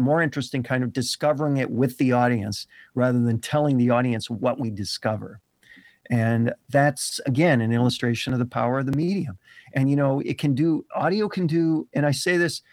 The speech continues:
to you, I say this to anybody who's watching or listening,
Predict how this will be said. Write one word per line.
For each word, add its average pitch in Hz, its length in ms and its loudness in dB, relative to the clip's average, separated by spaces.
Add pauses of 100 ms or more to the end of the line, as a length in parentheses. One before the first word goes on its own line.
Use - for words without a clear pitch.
(280)
to 131 120 -2
you, 190 300 2
I 170 100 2
say 135 240 -2
this 123 200 -2
to 123 100 -6
anybody 117 340 -2
who's 117 180 -2
watching 117 380 0
or 120 80 0
listening, 185 480 0